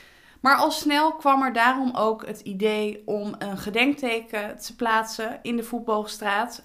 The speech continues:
voor Joes. En dat gebeurde uiteindelijk ook een jaar na zijn dood. Hiervan post ik natuurlijk ook een foto op Instagram. Ehm, de vader van Joes heeft zich sinds de dood van Joes ook enorm ingezet tegen zinloos geweld en nog steeds.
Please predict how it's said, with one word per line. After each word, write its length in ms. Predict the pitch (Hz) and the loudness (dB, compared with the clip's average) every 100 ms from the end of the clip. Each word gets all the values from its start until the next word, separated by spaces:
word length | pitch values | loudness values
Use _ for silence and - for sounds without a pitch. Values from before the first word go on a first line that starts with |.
| - | -20
voor 400 | - - 247 208 | -8 2 2 4
Joes. 420 | 196 311 - - - - - - | 2 -2 -4 -10 -16 -20 -14 0
En 260 | 226 254 | 2 4
dat 200 | 247 262 | 4 2
gebeurde 380 | 269 247 247 254 | 0 0 2 2
uiteindelijk 600 | 202 208 214 208 208 202 | 2 0 -2 -2 -4 -2
ook 240 | 190 190 190 | 0 -2 -4
een 220 | 196 196 | -6 -2
jaar 280 | 202 208 208 | 2 2 2
na 320 | 202 202 214 | -2 0 0
zijn 300 | 208 190 185 | -2 -2 0
dood. 560 | 180 175 233 285 - - | 2 2 0 -4 -10 -12
Hiervan 580 | 190 214 208 208 190 190 | -6 -6 -4 -4 -4 -4
post 260 | 208 202 | -4 -4
ik 100 | 196 | -6
natuurlijk 460 | 202 190 196 190 190 | -12 -8 -6 -6 -2
ook 200 | 190 190 | -2 -2
een 140 | 190 | -8
foto 260 | 190 196 190 | -4 -4 -6
op 100 | - | -6
Instagram. 920 | - 285 285 254 240 226 233 254 247 - - - - - - | 0 2 0 -2 2 2 2 -2 -4 -18 -20 -20 -20 -14 -4
Ehm, 440 | 208 208 208 208 | -2 -2 -4 -2
de 120 | 220 | -2
vader 380 | 220 247 277 294 | 4 6 8 4
van 220 | 285 262 | 2 2
Joes 300 | 240 277 277 | 4 2 0
heeft 260 | 247 233 226 | -2 -4 -4
zich 200 | 220 220 | -6 -2
sinds 260 | 247 247 | 0 0
de 80 | 247 | 0
dood 280 | 214 226 220 | 0 0 0
van 140 | 220 | -2
Joes 240 | 214 220 220 | -2 -2 -2
ook 180 | 208 208 | -6 -6
enorm 680 | 220 220 220 240 262 277 262 | -4 -2 0 2 4 2 0
ingezet 680 | 247 247 226 - 208 202 | 0 0 -2 -6 -6 -6
tegen 320 | - 240 247 214 | 0 2 0 -2
zinloos 480 | 220 214 196 190 | -4 -2 0 -2
geweld 440 | 190 185 190 220 233 | -4 -2 0 0 -2
en 160 | 190 | -8
nog 120 | 190 185 | -8 -10
steeds. 640 | - 208 226 330 - - | -4 -2 0 -2 -8 -14